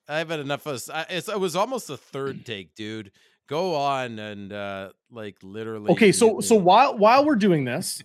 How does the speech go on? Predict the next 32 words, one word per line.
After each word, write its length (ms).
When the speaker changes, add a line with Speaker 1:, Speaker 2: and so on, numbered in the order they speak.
Speaker 1:
<laughs> 100
Speaker 2:
uh, 300
well, 140
okay, 280
hang 200
on. 100
'Cause 240
my 200
camera, 500
my 140
secondary 600
camera 420
here, 180
I'm 120
trying 180
to 60
use 200
a, 60
like, 160
a, 40
I'm 420
trying 180
to 40
use 180
an 80
iPhone 600
as, 120
like, 160
a 40
second 360
camera 340
here, 240